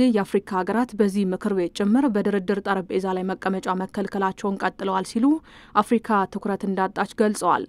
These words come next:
በመሆኑም አፍሪካ በዓለም ሰላምና ደህንነት ድምጿን ማሰማት እንደሚገባት ገልጸው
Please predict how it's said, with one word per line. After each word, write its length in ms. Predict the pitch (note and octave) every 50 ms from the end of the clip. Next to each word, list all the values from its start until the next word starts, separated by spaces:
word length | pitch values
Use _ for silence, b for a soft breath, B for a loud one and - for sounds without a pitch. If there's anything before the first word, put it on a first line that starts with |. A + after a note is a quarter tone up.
| _
በመሆኑም 400 | - G#3+ G#3 G#3 G#3 A3+ A#3+ A#3+ G3
አፍሪካ 440 | F#3+ - - G3+ - - G#3 G#3+ G#3
በዓለም 320 | G3 F#3+ F#3 F3+ F#3 E3+
ሰላምና 460 | - G3 F#3 F3+ F#3 F#3 F#3 F3+ F3+ F3+
ደህንነት 400 | G3 G3 G3+ G#3+ A3+ C4 C4 G#3
ድምጿን 380 | G#3+ G3 F#3+ - - F3+ F3+ F3+
ማሰማት 500 | F3+ F3+ - - G#3 G3 F#3 F3 F3 -
እንደሚገባት 760 | G3+ F#3 G3 F#3+ F#3+ F3+ - - F#3 F3 E3+ - E3+ E3+ - -
ገልጸው 380 | G3+ G3 G3+ - A#3+ C4 D4